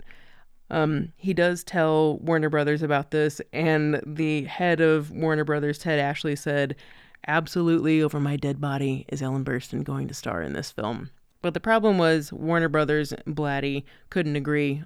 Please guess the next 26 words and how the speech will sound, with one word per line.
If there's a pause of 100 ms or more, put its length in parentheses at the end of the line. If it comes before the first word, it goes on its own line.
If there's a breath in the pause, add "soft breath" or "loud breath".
on
someone, (160)
and
the
Warner
Brothers
suggestions (220)
weren't
panning
out. (260 loud breath)
So
it
kind
of, (520 soft breath)
in
a
sense,
this
role
just
kind
of
fell
to
Ellen
Burstyn.